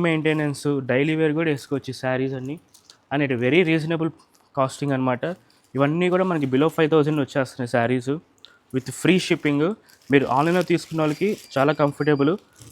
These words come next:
మీకు ఇప్పుడు షిప్పింగ్ ఛార్జెస్ all over ఇండియా పెరిగినాయి అని తెలుసు. ఒక కొరియర్ మినిమం హండ్రెడ్ రూపీస్ తీసుకుంటున్నారు. So అవి కూడా మేము మొత్తం ఫ్రీ షిప్పింగ్ ఇస్తున్నాము. So don't miss these collections. చిల్-, చిలపల్లి సిఎంఆర్ హ్యాండ్లూమ్స్ మంగళగిరి. మీకు ఇంకొకసారి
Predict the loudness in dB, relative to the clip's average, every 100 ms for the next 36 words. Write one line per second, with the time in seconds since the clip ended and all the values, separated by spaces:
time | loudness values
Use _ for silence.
0 | -4 -2 0 -2 -2 0 2 2 4 2
1 | 2 0 0 0 2 2 2 0 0 0
2 | 0 -2 -4 -4 -4 -6 -6 -8 -10 _
3 | _ _ -2 0 2 2 2 0 -4 -6
4 | -4 -4 -4 -4 -6 -8 -8 -10 -10 -8
5 | -8 -8 -14 _ -20 -20 -8 -2 0 0
6 | 0 0 0 0 -2 -4 -4 -6 -2 -2
7 | 0 -2 0 0 -2 -4 -4 -6 -10 _
8 | _ _ -6 -4 -2 0 0 -2 -2 -6
9 | -2 0 0 -4 -8 -8 -16 _ _ _
10 | _ _ _ _ -20 -20 _ -20 _ 0
11 | 0 -2 -2 -2 0 -2 -2 -2 0 0
12 | -2 -2 -2 -4 -8 -6 -4 -2 -2 -6
13 | -8 _ _ _ -2 0 0 -2 0 -2
14 | 0 0